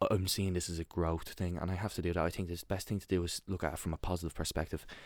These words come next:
Um, if you, if you can, um, there's always a bit of light somewhere. Um,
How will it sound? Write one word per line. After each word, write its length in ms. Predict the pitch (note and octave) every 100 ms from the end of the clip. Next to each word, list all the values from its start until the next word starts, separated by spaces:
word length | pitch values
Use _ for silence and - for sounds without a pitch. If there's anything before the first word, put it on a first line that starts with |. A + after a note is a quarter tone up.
| - - -
Um, 460 | E2 D2+ D2 C#2+ D#2 - -
if 140 | G#2 -
you, 80 | - -
if 180 | A#2+ G#2
you 60 |
can, 400 | - - F2 E2 - - - -
um, 300 | F2 D#2+ D#2+ - - - - - - -
there's 160 | F#2+
always 300 | G2+ G#2 F#2+
a 60 | F2+
bit 120 | F2
of 80 | D#2+
light 240 | D#2+ E2
somewhere. 420 | - D#2 D2+ E2 - - - - - - -
Um, 400 | E2+ D#2+ D#2 D2